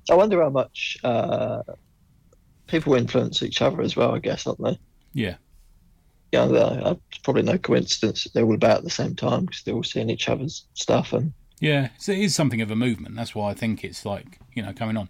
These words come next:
Speaker 2: When we were speaking to Miller, he was saying that's where the most interesting things happen in comics. You know.
Speaker 1: Oh, oh,
Speaker 2: Yeah.
Speaker 1: yeah, a, a million percent. I would
Speaker 2: Yeah.
Speaker 1: say, uh, Johnny, Johnny Ryan stands on his own though. It's like
Speaker 2: <laughs> Yeah.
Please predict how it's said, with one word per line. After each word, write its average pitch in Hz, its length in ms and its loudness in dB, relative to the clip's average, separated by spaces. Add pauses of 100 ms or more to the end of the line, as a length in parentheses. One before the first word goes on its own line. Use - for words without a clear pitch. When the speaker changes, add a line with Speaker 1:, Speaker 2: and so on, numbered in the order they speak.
(300)
Speaker 2:
When 156 140 4
we 139 60 6
were 127 40 -2
speaking 127 320 0
to 113 60 -2
Miller, 120 240 0
he 104 120 -2
was 107 120 -4
saying 104 160 0
that's 92 180 -8
where 113 100 -4
the 101 60 -6
most 98 220 -8
interesting 92 420 -10
things 90 280 -10
happen 90 220 -10
in 85 120 -12
comics. - 400 -12 (640)
You 117 120 -4
know. 98 120 -6 (220)
Speaker 1:
Oh, 170 180 6
oh, 131 320 -2 (380)
Speaker 2:
Yeah. - 180 -10 (220)
Speaker 1:
yeah, - 100 -2 (320)
a, 120 60 2
a - 20 4
million 117 400 0
percent. - 460 -4 (260)
I 127 60 6
would 143 80 6
Speaker 2:
Yeah. 139 80 2
Speaker 1:
say, 156 260 6
uh, 131 80 0
Johnny, 131 460 0
Johnny 135 320 2
Ryan 123 320 -4
stands 113 360 -6
on 113 140 0
his 113 140 -4
own 113 240 4
though. - 200 -6
It's - 220 -6
like - 420 0
Speaker 2:
<laughs> - 40 -6
Yeah. 147 100 0